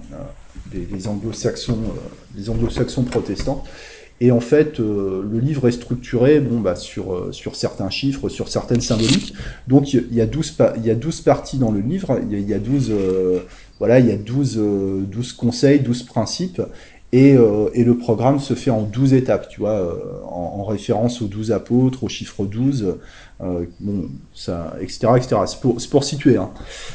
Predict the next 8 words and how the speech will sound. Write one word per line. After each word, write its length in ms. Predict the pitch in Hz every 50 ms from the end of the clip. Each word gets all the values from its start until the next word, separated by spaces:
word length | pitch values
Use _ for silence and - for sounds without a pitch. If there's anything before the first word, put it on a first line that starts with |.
| - -
Euh, 540 | - 104 104 104 98 95 92 90 82 78 76 76 73 71 67 - - - - _ - - - - _ _ - -
et 140 | - 143 135
en 60 | 131
fait, 360 | 123 - - 190 196 - - -
le, 580 | 131 127 123 117 110 107 107 104 101 95 - -
le 200 | 117 123 127 123
premier 340 | 123 113 - 165 175 175
conseil 540 | 170 - 151 139 139 - 147 151 180 185 156